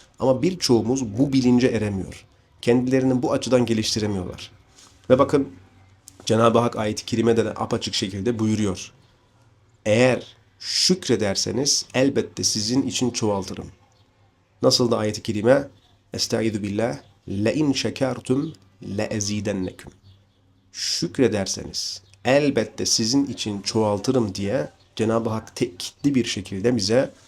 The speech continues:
bunu ihtar ediyor, haber ediyor. Ve bakın değerli arkadaşlar, kuantum bilimi alanında kendinizi birazcık geliştirecek olursanız ve değerli arkadaşlar,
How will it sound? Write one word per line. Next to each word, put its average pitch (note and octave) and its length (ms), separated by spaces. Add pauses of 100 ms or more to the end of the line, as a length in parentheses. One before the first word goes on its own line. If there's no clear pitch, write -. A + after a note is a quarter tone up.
(320)
bunu A#2 160
ihtar A#2+ 340
ediyor, G#2 380 (380)
haber A#2+ 260
ediyor. G2 360 (640)
Ve C3+ 200 (140)
bakın C3 360
değerli B2 220
arkadaşlar, - 500 (240)
kuantum C3 600
bilimi A2+ 280
alanında G2+ 640 (640)
kendinizi A#2+ 640 (100)
birazcık G#2+ 380
geliştirecek G#2+ 580
olursanız - 600 (280)
ve B2+ 280
değerli B2+ 240
arkadaşlar, A2+ 520